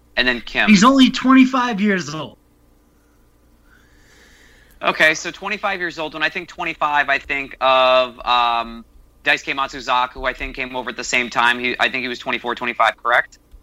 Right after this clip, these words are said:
Speaker 2: Um, yeah, I think that sounds about right. This guy, he's been in the K B O for seven years. He made his, uh,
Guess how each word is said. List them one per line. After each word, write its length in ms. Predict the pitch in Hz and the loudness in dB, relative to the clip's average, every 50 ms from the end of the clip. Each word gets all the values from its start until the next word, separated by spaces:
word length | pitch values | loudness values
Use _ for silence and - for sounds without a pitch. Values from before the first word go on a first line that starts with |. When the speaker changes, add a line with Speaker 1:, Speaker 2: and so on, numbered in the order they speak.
| _ _ _ _ _ _ - _ _ _ _ _ _ _ - | _ _ _ _ _ _ -20 _ _ _ _ _ _ _ -2
Speaker 2:
Um, 880 | 151 170 190 202 220 226 240 247 254 262 285 285 262 262 262 254 240 190 | 0 2 4 4 4 4 4 2 2 0 0 0 0 -2 -2 -2 -4 -4
yeah, 240 | 165 214 277 285 240 | -4 -2 -2 -2 -2
I 20 | - | -4
think 140 | - 339 - | -6 -6 -6
that 160 | 208 151 131 | -6 -6 -4
sounds 260 | - 160 156 143 135 | -4 -4 -4 -4 -2
about 240 | 139 151 147 139 143 | 0 0 0 2 2
right. 280 | 139 139 151 170 175 | 0 0 0 0 -2
This 160 | - 214 208 - | -2 -4 -2 0
guy, 380 | 277 269 262 254 233 202 202 | 0 2 2 2 2 2 0
he's 440 | - 160 - 214 220 202 190 185 151 | -2 0 4 6 6 6 6 2 0
been 220 | 135 151 233 277 | 0 0 2 2
in 140 | 302 226 185 | 4 2 2
the 40 | 156 | 0
K 260 | - - 196 190 185 | -2 -2 -2 0 0
B 180 | 160 165 165 165 | 0 0 0 0
O 80 | 151 | 0
for 160 | 139 - 113 - | -2 -6 -8 -10
seven 420 | - - - 202 196 160 151 139 | -6 0 2 2 2 2 0 -6
years. 500 | 143 147 135 107 - - - - - - _ - - - - - | -6 -6 -8 -8 -12 -16 -20 -20 -20 -20 _ -20 -20 -20 -20 -4
He 160 | - - 247 | 2 4 4
made 300 | 254 262 285 285 277 214 | 6 4 2 0 -2 -4
his, 480 | 160 170 175 170 160 156 147 143 127 139 | -2 0 0 0 0 0 -4 -6 -4 -2
uh, 460 | 147 139 135 127 123 117 113 110 110 | -2 0 0 -2 -4 -6 -8 -8 -10